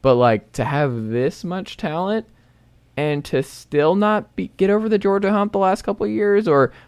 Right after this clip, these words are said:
lose to L S U last year, to lose at Tennessee, um, to not win a title with Bryce Young, who was arguably the best quarterback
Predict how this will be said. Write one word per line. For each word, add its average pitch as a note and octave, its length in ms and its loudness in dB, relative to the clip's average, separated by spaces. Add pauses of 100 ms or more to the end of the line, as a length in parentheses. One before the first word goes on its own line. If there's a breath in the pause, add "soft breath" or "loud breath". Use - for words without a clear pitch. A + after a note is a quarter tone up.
lose C#3 320 2
to B2+ 100 -2
L C#3 160 4
S E3 220 0
U E3+ 480 0
last D#3 400 -2
year, E3 240 -2
to G#2+ 300 -2
lose C#3+ 420 -2
at D3+ 160 -2
Tennessee, D#3 640 -2 (400 soft breath)
um, G#2 600 -4 (200)
to B2 220 -4
not A#2+ 460 0
win E3+ 120 0
a F3 80 0
title F3 320 0
with F3 140 -4
Bryce E3 280 0
Young, F#3 340 -2 (100)
who C#3+ 160 -2
was C3+ 280 0
arguably C#3+ 320 0
the C3 100 0
best A2 360 0
quarterback B2+ 480 2